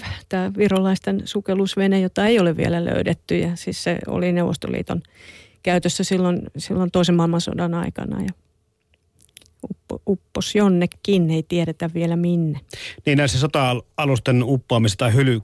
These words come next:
Speaker 2: hylkyjen yhteydessä puhutaan myöskin näistä räjähdevaaroista. Ja tässä nytkin u-, tässä keskustelussa, mitä tällä viikolla on käyty, niin on kerrottu, että tämmöisiä kaikkia löytyy.
Speaker 1: Mm.
Speaker 2: Tota, mites niihin suhtaudutaan? Varmaan aikamoisella kunnioituksella.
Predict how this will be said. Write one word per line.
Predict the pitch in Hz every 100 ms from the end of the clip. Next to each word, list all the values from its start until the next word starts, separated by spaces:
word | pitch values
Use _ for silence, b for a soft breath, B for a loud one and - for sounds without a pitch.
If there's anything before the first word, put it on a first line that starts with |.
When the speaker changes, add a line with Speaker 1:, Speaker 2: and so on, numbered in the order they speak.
| -
Speaker 2:
hylkyjen | 143 127 123
yhteydessä | 131 123 104 113
puhutaan | 110 117 120 113
myöskin | 110 123
näistä | 107 - 117 B B B
räjähdevaaroista. | 147 151 135 113 92 104 104 - 113 -
Ja | 110
tässä | 123 - 123
nytkin | 139 - 113 -
u-, | 78 - -
tässä | 123 -
keskustelussa, | 127 - 127 131 110
mitä | 117 123
tällä | 139 127
viikolla | 120 120 135
on | 131
käyty, | 160 139 113
niin | 110
on | 120
kerrottu, | 147 131 107 101
että | 104
tämmöisiä | 110 113 107 107
kaikkia | 123 113 143 135
löytyy. | 151 117 - 95 - -
Speaker 1:
Mm. | 202 202 156 -
Speaker 2:
Tota, | 131 - 131 120 - - - -
mites | - 156 139 120
niihin | 156 135 117
suhtaudutaan? | 104 104 - 107 95 - - 73 123
Varmaan | 143 127 127
aikamoisella | 139 139 139 139
kunnioituksella. | - 160 120 98 - - - -